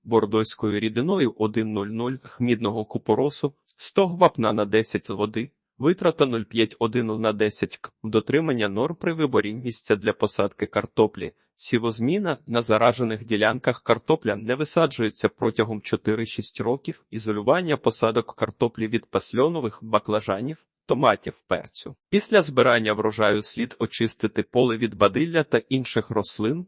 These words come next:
прибрати з землі залишки картоплі, дрібний, порізаний.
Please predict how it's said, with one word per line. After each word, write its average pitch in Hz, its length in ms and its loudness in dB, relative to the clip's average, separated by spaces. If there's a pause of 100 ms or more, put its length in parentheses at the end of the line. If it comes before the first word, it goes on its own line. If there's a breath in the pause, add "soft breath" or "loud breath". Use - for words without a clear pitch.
(160)
прибрати 135 540 4
з 123 40 -2
землі 117 360 0
залишки 104 500 2
картоплі, 175 600 0
дрібний, 135 640 -2 (160)
порізаний. 113 720 0